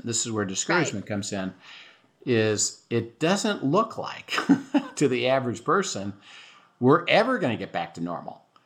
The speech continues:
Speaker 2: Right.
Speaker 1: Um, what we would consider normal, and isn't this bad? Isn't this gonna
Speaker 2: Mm-hmm.
Speaker 1: be problematic? And the answer is,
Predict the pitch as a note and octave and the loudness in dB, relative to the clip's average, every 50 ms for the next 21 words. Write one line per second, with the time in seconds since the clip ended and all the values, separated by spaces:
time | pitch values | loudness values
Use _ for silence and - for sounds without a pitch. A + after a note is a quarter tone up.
0 | _ _ _ - E3+ D#3 D3 B2 - _ _ _ _ - - G#2 G2 F#2+ F#2+ F#2 | _ _ _ -6 -6 -4 -4 -6 -10 _ _ _ _ -4 -2 0 2 2 2 2
1 | F#2 F2+ F2+ F2+ F2 - - - B2+ A#2+ A#2 A#2+ B2+ B2+ B2 A2 G#2 - G#2+ G2+ | 0 -2 -4 -6 -8 -10 -6 0 2 2 4 6 6 6 6 6 2 -2 -4 -4
2 | - A2+ G#2 G2+ F#2+ G2 A2 C3 D3+ D#3 C3+ A#2 G2+ F#2+ G2 - G2 A2 G#2+ G#2+ | -4 -2 -2 -2 -2 0 2 2 2 2 2 2 0 0 -2 -4 -4 -4 -4 -2
3 | - B2+ C3 B2+ - C3 A2 G#2+ - B2 B2+ B2 A#2+ - - - - - G#2+ A2+ | 0 0 0 2 2 0 -2 -2 0 0 0 0 0 0 -4 -4 -4 -4 -4 -2
4 | D3 F3+ G3 D#3+ - - - - _ _ _ _ _ _ - C3+ B2 A#2+ C#3+ A2+ | -2 -2 -2 -4 -6 -8 -16 -20 _ _ _ _ _ _ 0 2 2 2 0 0
5 | A#2+ - D3 F3 - - - B2 A2 F#2 G2+ G2 F#2+ - - G#2 G2 F#2 F#2 F2+ | 0 0 0 0 0 0 0 -2 -2 -2 -2 -6 -6 -2 -2 0 0 0 -4 -8
6 | F2+ E2 E2 E2+ E2+ - - A2+ A2 G#2+ G#2+ C3+ F3+ - - - A#2 G#2 G#2 - | -10 -10 -12 -12 -10 -4 -2 -2 0 0 0 0 0 0 0 -2 -2 -4 -4 -6
7 | - - - | -6 -8 -8